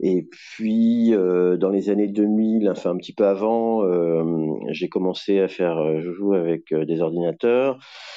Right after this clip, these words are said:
notamment, euh, à la suite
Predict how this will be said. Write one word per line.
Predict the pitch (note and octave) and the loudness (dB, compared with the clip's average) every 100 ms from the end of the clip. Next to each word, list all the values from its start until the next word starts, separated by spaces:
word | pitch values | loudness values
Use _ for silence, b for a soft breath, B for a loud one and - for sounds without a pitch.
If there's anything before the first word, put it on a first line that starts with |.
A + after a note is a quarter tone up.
| B B B B _ | B B B B _
notamment, | E2+ E2+ G2 G2 A2+ A2 A2+ F#2+ | -10 -4 -2 0 0 2 2 2
euh, | E2+ E2 | 2 2
à | E2 | 2
la | F2 | -2
suite | - - A#2 A2 | -6 -10 -6 -6